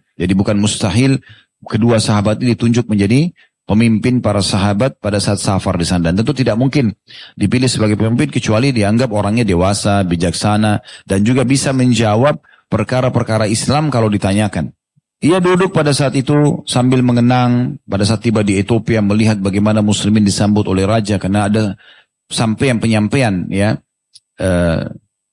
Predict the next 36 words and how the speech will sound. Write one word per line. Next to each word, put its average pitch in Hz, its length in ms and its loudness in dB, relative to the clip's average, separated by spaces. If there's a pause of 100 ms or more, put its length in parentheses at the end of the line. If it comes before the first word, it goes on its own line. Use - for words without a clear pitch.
(540)
Nabi 127 240 0
sallallahu 110 400 0
alaihi 98 80 -2
wasallam 127 240 0
kepada 104 320 0
Najasyi 101 800 0
surat 123 560 0
permohonan 135 560 0
agar 113 320 0
menerima 110 400 2
muslimin, 110 320 2
dan 104 240 2
akhirnya 135 240 2
diterima. 127 480 0 (1400)
Diterimalah 151 480 2
muslimin 135 320 2
di 131 80 2
sana 135 320 0
dan 123 80 2
mereka 147 240 -2
beribadah 139 480 0
dengan 135 240 0
sangat 135 320 -2
tenang. 117 320 0
Tidak 107 240 0
ada 117 80 2
yang 113 80 2
berani 107 320 2
ganggu, 107 480 2
tidak 98 240 -2
ada 110 80 0
yang 107 80 0
peduli 104 320 0
dengan 95 240 0
mereka. 101 320 -2
Maksudnya 101 320 -2